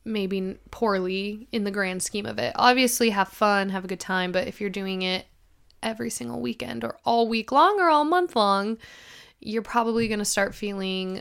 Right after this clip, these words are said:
a little bit tired, a little bit sick, groggy, and I don't wanna feel that way. So at minimum, like, I'd say a good goal would be, like, during the week.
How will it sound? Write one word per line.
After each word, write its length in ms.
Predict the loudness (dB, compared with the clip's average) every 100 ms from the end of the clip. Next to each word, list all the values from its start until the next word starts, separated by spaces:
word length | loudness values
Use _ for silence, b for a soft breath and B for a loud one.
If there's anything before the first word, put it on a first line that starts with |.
| -6
a 40 |
little 160 | -4 -4
bit 180 | -8 -10
tired, 640 | -8 -2 2 2 2 0
a 40 |
little 140 | -2 -6
bit 100 | -8
sick, 1000 | -4 0 4 4 4 -2 -12 -12 -14 -14 -6
groggy, 920 | 0 4 4 2 -4 -2 0 0 -4 b b b b b b b
and 640 | -6 -4 -2 -2 -2 -4 -6 -10
I 60 | -10
don't 220 | -8 -8
wanna 220 | -8 -8
feel 200 | -8 -8
that 180 | -8 -8
way. 220 | -10 -10 -8
So 580 | -6 -4 -4 -6 -10 -10 -2
at 220 | 0 2
minimum, 580 | 4 4 4 4 4 4
like, 400 | 4 4 2 0
I'd 200 | 0 0
say 360 | -2 -2 0 -2
a 40 |
good 240 | -4 -6
goal 240 | -2 0 0
would 100 | -2
be, 120 | -2
like, 320 | 0 -2 -6 -8
during 260 | -2 0 0
the 80 |
week. 600 | -2 -4 -8 -12 -16 -16